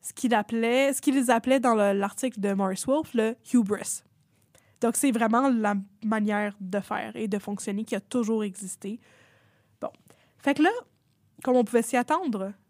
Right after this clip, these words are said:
Fabricante a accusé Rose Shinen d'être de connivence avec le département et de faire un cover-up et de participer à un complot contre lui. Au printemps mille neuf cent quatre-vingt-douze, Maureen Habib, l'assistante du recteur de tantôt, là,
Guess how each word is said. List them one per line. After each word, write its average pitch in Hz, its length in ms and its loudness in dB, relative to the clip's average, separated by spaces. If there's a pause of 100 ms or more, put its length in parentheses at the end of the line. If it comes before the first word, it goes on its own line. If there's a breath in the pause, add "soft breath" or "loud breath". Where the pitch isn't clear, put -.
(200)
Fabricante 269 480 2
a 220 40 4
accusé 208 640 0
Rose 226 240 2
Shinen 233 380 2
d'être 208 260 -2
de 196 140 0
connivence 240 540 2
avec 185 180 -10
le 196 80 -2
département 233 560 0
et 214 80 -2
de 202 100 -2
faire 247 220 2
un 196 120 0
cover-up 233 540 2
et 202 100 -4
de 202 380 -2
participer - 540 -2
à 233 60 4
un 208 100 2
complot 233 360 0
contre 175 220 -8
lui. 175 100 -14 (640 loud breath)
Au 247 120 4
printemps 370 340 6
mille 294 80 6
neuf 262 80 4
cent 302 80 2
quatre-vingt-douze, 254 680 2
Maureen 220 420 4
Habib, 233 400 2
l'assistante 240 680 2
du 202 180 2
recteur 214 360 0
de 208 60 -2
tantôt, 220 320 -2
là, 381 120 -2